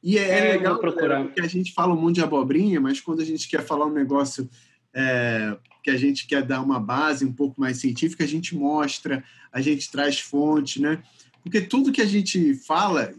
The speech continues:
Speaker 1: e você ouve na internet, você tem que duvidar. Fala, "Esse cara tá falando do quê? Tá, da onde ele tirou essa informação? Da bunda?" Não. Aí ele tá, o Luizinho falou do fandom, eu mostrei imagens do próprio jogo, da versão do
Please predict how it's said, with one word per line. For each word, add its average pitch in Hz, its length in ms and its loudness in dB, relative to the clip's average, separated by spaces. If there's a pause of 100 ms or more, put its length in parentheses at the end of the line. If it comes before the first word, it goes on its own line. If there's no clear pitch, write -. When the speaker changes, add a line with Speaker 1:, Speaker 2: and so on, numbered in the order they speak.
(140)
Speaker 1:
e 131 80 2
você 139 300 0
ouve 165 260 2
na 147 60 0
internet, 156 340 -4
você 220 100 -2
tem 220 140 2
que 214 60 2
duvidar. 220 600 0 (340)
Fala, 233 140 2
"Esse 247 140 -6
cara 233 180 0
tá 233 120 0
falando 226 280 2
do 220 100 2
quê? 135 320 0 (340)
Tá, 185 140 0
da 185 200 2
onde 233 200 2
ele 214 100 4
tirou 202 280 2
essa 190 160 0
informação? 175 680 2
Da 127 120 -2
bunda?" 135 520 0 (280)
Não. 208 300 2 (560)
Aí 143 300 2
ele 165 120 2
tá, 160 220 2
o 156 120 2
Luizinho 170 500 4
falou 180 180 2
do 143 80 -6
fandom, 185 640 2
eu 156 160 2
mostrei 165 380 0
imagens 160 440 -2
do 165 140 2
próprio 175 400 0
jogo, 170 300 0
da 151 100 -2
versão 143 320 -4
do 160 80 -4